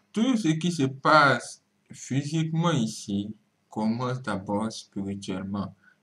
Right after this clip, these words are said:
Les gens sont devenus très spirituels. Et même quand ils veulent vous combattre, ils vous combattent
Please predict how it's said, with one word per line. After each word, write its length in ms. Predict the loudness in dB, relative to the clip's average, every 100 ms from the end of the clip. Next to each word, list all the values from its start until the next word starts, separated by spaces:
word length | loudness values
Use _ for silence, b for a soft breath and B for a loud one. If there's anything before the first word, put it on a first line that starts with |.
| _
Les 240 | -4 -4
gens 300 | -4 -4 -4
sont 380 | -4 -4 -2 -2
devenus 600 | -2 -4 -4 -4 -2 -2 -4 _ _ _ _
très 440 | -2 2 4 4
spirituels. 880 | 2 -2 -4 -4 -4 -8 -6 -6 -8 _ _ _ _ _ -20 _ _ _ _ _ _ B B B 0
Et 180 | 6 8
même 440 | 8 6 4 -2 -10 0
quand 560 | 4 8 8 6 0 -4
ils 260 | -2 0
veulent 340 | 0 2 2 2 0
vous 160 | 0
combattre, 760 | 0 -2 0 2 2 0 -4 -18 _ _ _ _ _ _ _ _ _ _ _ _ _ _ _
ils 140 | -6 -4
vous 220 | -2 -4 -2
combattent 800 | -2 -2 2 2 2 -2 -16